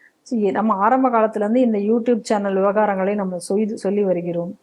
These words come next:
இந்திய அரசாங்கம், மத்திய அரசாங்கம் கொஞ்சம் கவனத்தோட தான் இருக்கணும். இந்த மாதிரியாக யார் யாரை செலக்ட் பண்ணி இந்த YouTube சேனல், யூடியூபர்னு சொல்லி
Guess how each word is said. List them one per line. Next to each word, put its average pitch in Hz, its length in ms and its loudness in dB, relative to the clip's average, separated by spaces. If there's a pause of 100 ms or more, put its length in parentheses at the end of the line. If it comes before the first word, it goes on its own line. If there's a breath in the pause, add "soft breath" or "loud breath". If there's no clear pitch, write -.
(760)
இந்திய 277 480 2
அரசாங்கம், 240 560 0
மத்திய 202 300 2
அரசாங்கம் 220 420 0
கொஞ்சம் 190 300 -2
கவனத்தோட 202 480 0
தான் 202 160 -2
இருக்கணும். 196 380 -4
இந்த 240 320 2
மாதிரியாக 226 680 0
யார் 226 440 0
யாரை 240 380 2
செலக்ட் 226 260 0
பண்ணி 220 200 0
இந்த 240 140 2
YouTube 247 480 0
சேனல், 202 340 -2
யூடியூபர்னு 220 720 0
சொல்லி 220 420 0